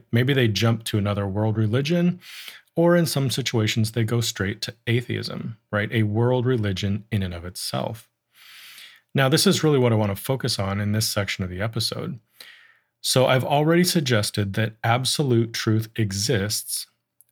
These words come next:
and that it's on a truth path, right? Like we talked about, from beginning to end. And if this is true, then deconstructing our faith is an experiment in futility, right? Because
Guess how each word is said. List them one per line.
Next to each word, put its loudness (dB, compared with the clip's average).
and 2
that 0
it's 0
on 2
a 0
truth -4
path, 0
right? -2
Like -2
we -2
talked -4
about, -4
from 0
beginning 0
to -6
end. -6
And 4
if 2
this 4
is 2
true, -2
then 2
deconstructing 0
our -2
faith -2
is 4
an 2
experiment 0
in 0
futility, -6
right? 0
Because -2